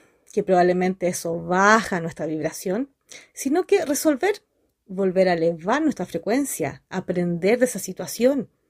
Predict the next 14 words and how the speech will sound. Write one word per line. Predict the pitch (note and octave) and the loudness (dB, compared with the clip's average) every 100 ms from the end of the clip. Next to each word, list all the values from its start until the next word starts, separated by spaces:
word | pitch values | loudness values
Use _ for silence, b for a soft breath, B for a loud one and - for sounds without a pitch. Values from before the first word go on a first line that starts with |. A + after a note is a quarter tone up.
| b b b b _ | b b b b _
y | A#3+ | -6
seguir | - G#3 G#3 | -2 -2 0
avanzando | F#3+ F3+ F3 - A3+ A#3+ A#3+ | 0 -2 -4 -4 -2 0 -2
para | G3+ F#3+ | -2 -6
manifestar | G3+ G#3 G3 F#3 - - C4 D4+ _ b b b b - | -4 -4 -4 -8 -12 -2 0 0 _ b b b b 2
probablemente | A3 A3 A3 G#3 G3+ A3 A3 - G#3+ G#3+ _ _ | 6 8 6 6 4 2 0 -2 -6 -6 _ _
algo | G#3+ A3 A3 A3+ | -4 -2 0 0
muchísimo | A3 A3+ - - A3+ A3 G#3+ G#3 G3 | 0 -2 -2 -2 0 0 0 0 2
mejor. | F3+ - F#3+ E3+ - _ _ _ _ _ _ _ _ _ | 0 2 2 2 -4 _ _ _ _ _ _ _ _ _
Así | G#3+ F#3+ A3+ G3 | -10 -6 -6 -4
que | A#3+ | -4
hasta | A3 B3+ | -4 -2
el | A#3 | 0
momento, | A3 A3+ B3 A#3+ - E3+ | 0 2 2 2 -2 -6